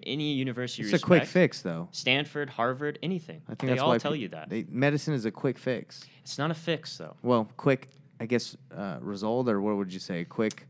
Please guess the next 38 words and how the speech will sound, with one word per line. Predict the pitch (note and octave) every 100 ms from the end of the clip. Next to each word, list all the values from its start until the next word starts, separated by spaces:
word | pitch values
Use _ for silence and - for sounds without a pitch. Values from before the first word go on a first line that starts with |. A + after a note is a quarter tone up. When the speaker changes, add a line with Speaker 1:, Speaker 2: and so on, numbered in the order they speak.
| -
Speaker 1:
It's, | C3 B2+ - - _
it's | A2+ B2 - -
trying | - C3+ D3+ D3
to | C3
cover | - C#3 C#3 C3
up | B2+ B2+ -
the | A2
mess | G2+ G2 B2+ C#3+ - -
and | G#2+ G2 G2
not | G#2 B2 -
tackling | - G#2+ G#2 G#2 F#2+
the | F2+
problem. | - E2+ D#2 E2 - - - - - - -
Speaker 2:
It's | C3+ -
like, | C#3 A2+
uh, | A2+ G#2
people | - C3+ A#2+
who | A#2 A#2
are | A2
overweight, | G2+ F#2+ G2+ F2
right? | F#2+ F#2+ -
It's | F2+
like, | G#2 G2+
"Hey, | A2+
here's | G#2 A2+
a | G2
diet | G#2 G#2
pill." | A2
It's | G#2 -
like, | A2
"No, | A#2+ C3+
you | C#3 C3
just | C#3 -
need | B2 A2+
to | A#2
make, | A2 A2 G#2+ G2+ - -
you | G#2
know, | G#2+ F2